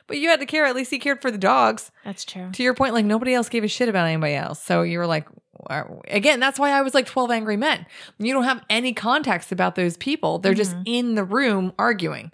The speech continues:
Speaker 1: which is basically like this. Like, you jump right in there and they're in the situ-, I still enjoyed it. I still liked the suspense and the idea. It was very,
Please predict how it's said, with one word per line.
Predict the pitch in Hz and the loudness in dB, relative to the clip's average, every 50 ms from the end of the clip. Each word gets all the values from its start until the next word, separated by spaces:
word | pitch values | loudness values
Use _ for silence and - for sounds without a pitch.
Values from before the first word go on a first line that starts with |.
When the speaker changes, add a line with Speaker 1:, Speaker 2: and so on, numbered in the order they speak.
| _ _ _ _ _ | _ _ _ _ _
Speaker 1:
which | - 220 214 - | -2 -2 0 0
is | 233 202 | 0 2
basically | 196 226 220 220 - - 214 196 | 4 2 2 2 0 -4 -4 -2
like | 190 185 180 - | 0 -2 -2 -2
this. | 226 202 - | -4 -2 -2
Like, | 175 160 - | -4 -4 -2
you | 175 175 180 | 0 0 0
jump | 175 - 214 196 185 180 | 2 2 2 2 2 -2
right | 165 160 160 165 185 202 240 233 | -4 -6 -2 2 2 2 4 2
in | 233 226 214 | 0 0 0
there | 190 165 160 156 170 190 180 _ _ - - - _ - | 0 0 0 0 -2 -2 -4 _ _ -20 -20 -20 _ -6
and | - 196 | -2 0
they're | 196 190 | 0 2
in | - 202 | 2 0
the | 214 208 | -2 -2
situ-, | - 233 214 - 226 - | -2 -4 -4 -4 -4 -2
I | - 285 381 494 494 | 2 2 2 2 2
still | - - - 359 381 370 302 | -4 -2 0 0 2 2 0
enjoyed | 214 190 190 226 247 214 165 | 0 0 0 0 0 0 0
it. | 135 - - - _ - _ - | -2 -6 -8 -16 _ -20 _ 0
I | - 202 | 0 2
still | 202 202 - 277 254 220 | 2 2 -2 -4 -2 0
liked | 196 190 208 240 - - _ - 185 170 180 | 2 2 0 0 -2 -10 _ -18 -18 -16 -10
the | - 180 175 175 | -4 -4 -4 -4
suspense | - - - 165 165 - - 302 311 294 285 285 285 277 277 269 262 - - | -4 -8 -12 -12 -12 -8 0 0 2 2 2 2 0 0 -2 -2 -4 -6 -4
and | - 190 | -4 -2
the | 180 175 | -2 -2
idea. | 175 180 175 196 226 233 220 214 214 - - - - - - | -2 -2 -4 -2 0 0 0 0 -2 -6 -18 -20 -20 -10 -2
It | - 269 | -2 0
was | 254 262 233 214 | 0 0 -4 -4
very, | 214 269 311 392 | -4 -2 0 0